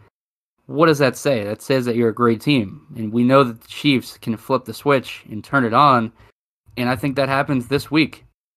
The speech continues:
I, I think this is a bad matchup for the Browns. The, their secondary has been beatable all season long. They've been one of the worst defenses on third down.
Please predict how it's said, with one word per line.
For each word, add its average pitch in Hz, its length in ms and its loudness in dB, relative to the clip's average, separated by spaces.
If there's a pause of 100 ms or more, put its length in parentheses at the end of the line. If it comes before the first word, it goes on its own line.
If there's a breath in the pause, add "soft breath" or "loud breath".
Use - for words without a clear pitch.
(400)
I, 110 280 -6
I - 20 -6
think 131 180 -4
this 127 140 -4
is 120 100 -6
a 120 60 -2
bad 117 320 2
matchup 117 520 0 (420)
for 127 120 -6
the 117 80 -2
Browns. 127 560 0 (340)
The, 107 100 -12
their 107 220 -8
secondary 127 680 0
has 110 180 -6
been 107 200 -4
beatable 135 540 2 (360 soft breath)
all 113 160 0
season 113 340 0
long. 117 240 4
They've 117 140 2
been 117 160 -2
one 110 100 0
of 110 60 0
the 101 60 -6
worst 117 420 0
defenses 127 680 0 (200)
on 107 180 -4
third 123 280 2
down. 135 400 2